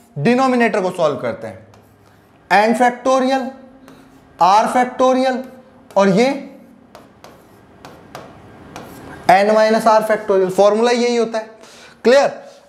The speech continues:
अब थोड़ा सा एक काम करते हैं, ये किसके equal है, One upon seven के। इधर की वाले part को हटा के calculate करते हैं, ठीक है,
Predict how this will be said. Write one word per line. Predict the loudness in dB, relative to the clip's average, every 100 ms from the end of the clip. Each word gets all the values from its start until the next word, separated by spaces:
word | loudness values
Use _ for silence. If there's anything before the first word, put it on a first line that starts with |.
| -8
अब | -6 0
थोड़ा | 0 2
सा | 0
एक | 0
काम | -2 -2
करते | -6 0 -2
हैं, | 0
ये | -2 -2 -2
किसके | -8 -6 -6
equal | -2 0 0
है, | -2 -6 -16 -20 -20 _ -20 _ _ _ _ _ _ _ _ _ -20 -20 -20 -8 0
One | 2 4 2
upon | 2 2 0 0
seven | 0 0 -4 -8
के। | -16 -20 -20 -20 _ _ _ _ _ _ _ -20 -20 -20 -2 2
इधर | 4 2
की | 2
वाले | 2 2
part | 0 -2 -2
को | -4
हटा | -2 -4
के | -4 -10 -20 _ _ 0
calculate | 0 2 -2 -2 -2
करते | -6 -6
हैं, | -12 -14 -20 _ _ _ _ -20 -20 -20 -20 _ _ _ _ _ -20 -4
ठीक | 2
है, | 2